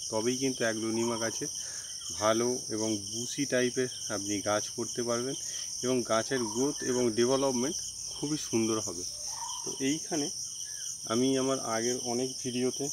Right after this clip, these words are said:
দেখিয়েছি যে অ্যাগ্লোনিমা গাছের মাটি কিভাবে তৈরি করতে হয়, তবুও আর একবার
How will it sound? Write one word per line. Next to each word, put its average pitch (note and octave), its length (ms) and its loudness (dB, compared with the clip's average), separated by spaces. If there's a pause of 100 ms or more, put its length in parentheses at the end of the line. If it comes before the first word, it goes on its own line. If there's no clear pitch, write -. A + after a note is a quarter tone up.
(300)
দেখিয়েছি B2 460 -2 (560)
যে A2+ 140 2 (1400)
অ্যাগ্লোনিমা A#2+ 600 2
গাছের B2 360 -2
মাটি G#2+ 220 -4 (100)
কিভাবে A#2 340 -2 (120)
তৈরি A#2+ 300 2
করতে A#2+ 280 -4
হয়, C#3+ 120 -4 (600)
তবুও D#3 280 4 (200)
আর A#2+ 180 4
একবার C3 220 0